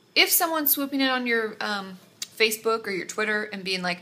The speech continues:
"You're so stupid, you're so ugly," whatever they could say, right? Those really rude people who are just really upset themselves that they can't even contain their hate. It leaks out all over the place. If that would upset you, block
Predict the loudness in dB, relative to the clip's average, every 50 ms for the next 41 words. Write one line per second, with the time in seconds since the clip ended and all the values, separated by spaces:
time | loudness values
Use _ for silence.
0 | -12 -20 -20 -20 -20 -6 0 4 4 4 4 4 2 2 2 0 0 -2 -2 -2
1 | -2 -4 -4 -4 -6 -6 -4 -4 -2 -2 -2 -2 -2 -2 -2 -2 -4 -4 0 2
2 | 2 2 2 0 -4 -6 -4 -2 2 2 4 4 2 2 0 0 -2 -2 -4 -6
3 | -4 -2 0 0 2 2 2 2 0 -2 -4 -4 -4 -4 -6 -6 -6 -4 -4 -4
4 | -4 -6 -4 -4 -4 -4 -4 -6 -8 -10 -12 -10 -8 -6 -6 -6 -6 -6 -8 -6
5 | -6 -6 -6 -4 -2 -2 -2 -4 -4 -10 -12 -8 -4 -2 -2 0 0 -2 -2 -2
6 | 2 4 4 4 2 0 -4 -4 -2 0 2 2 2 2 0 0 -2 -6 -8 -10
7 | -16 -20 -20 -12 _ -6 -2 -2 -2 -2 -2 -2 -2 -2 -2 -4 -6 -8 -8 -8
8 | -2 0 0 0 0 -2 -4 -4 -2 -2 -2 -2 -4 -6 -8 -8 -10 -10 -6 -4
9 | 2 4 6 6 8 6 4 2 0 0 -2 -4 -6 -6 -4 -4 -4 -4 -6 -10
10 | -12 -18 _ _ _ _ _ _ _ _ _ -6 -4 4 6 6 6 6 4 2
11 | 2 2 2 2 4 4 4 2 2 -2 -4 -4 -4 -6 -10 -16 -20 -20 -20 -20
12 | -20 -20 -20 -20 -20 -20 -20 -20 -20 -8 -6 0 6 8 10 10 8 6 0 -10